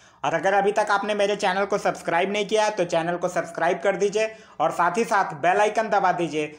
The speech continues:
ताकि हमारे सारे वीडियो के नोटिफिकेशन आपको मिलते रहें। तो आइए शुरू करते हैं। हमारा जो आज का क्वेश्चन नंबर फर्स्ट है वो है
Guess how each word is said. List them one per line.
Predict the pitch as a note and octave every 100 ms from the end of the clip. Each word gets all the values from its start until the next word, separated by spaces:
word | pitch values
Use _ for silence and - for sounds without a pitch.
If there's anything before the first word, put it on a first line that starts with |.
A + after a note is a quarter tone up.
| -
ताकि | E3 F3 G3+
हमारे | G3 F3+ F#3
सारे | F#3+ F#3+ G#3+
वीडियो | G#3+ A3 G3+
के | G3
नोटिफिकेशन | F#3+ F3+ F3 F3+ E3+ E3 F3 E3+
आपको | D#3 D3 F3+
मिलते | E3+ D3+ C#3
रहें। | A2+ G2+ G2+ - _ _ -
तो |
आइए | G3 G#3 A#3
शुरू | A#3 G#3+ G3+
करते | D3+ C3+ A#2+
हैं। | G#2+ G2 - _ _ _ _ _ _ _ _ _ _ _ _
हमारा | - F3+ G#3
जो | B3 A#3+
आज | A3 A3
का | C4+
क्वेश्चन | B3+ G#3 A#3+ A#3
नंबर | A#3 A3+
फर्स्ट | G3+ G#3 -
है | F3 D3+ - - _
वो | D3+ G#3
है | A#3 D#3+